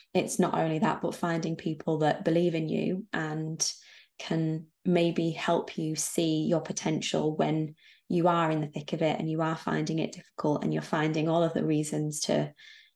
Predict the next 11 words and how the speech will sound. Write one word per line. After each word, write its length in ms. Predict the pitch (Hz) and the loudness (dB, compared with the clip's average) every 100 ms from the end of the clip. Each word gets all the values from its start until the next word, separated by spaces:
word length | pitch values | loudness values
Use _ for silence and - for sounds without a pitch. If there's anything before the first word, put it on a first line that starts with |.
| _ | _
to 100 | - | 0
discontinue 720 | 175 160 - 165 - 160 156 160 | 2 2 2 0 2 2 2 0
what 160 | 156 | 0
you're 100 | 160 | 0
working 400 | 156 165 - 160 | 0 -2 -2 -2
on. 220 | 151 165 - _ - | 0 -2 -4 _ -10
So 320 | - 202 196 | 2 6 6
to 120 | 196 | 4
close 360 | - 214 220 196 | 0 4 4 4
up 260 | 180 - - - | 0 -2 -8 -4
this 500 | 180 190 - - | -4 -4 -10 -12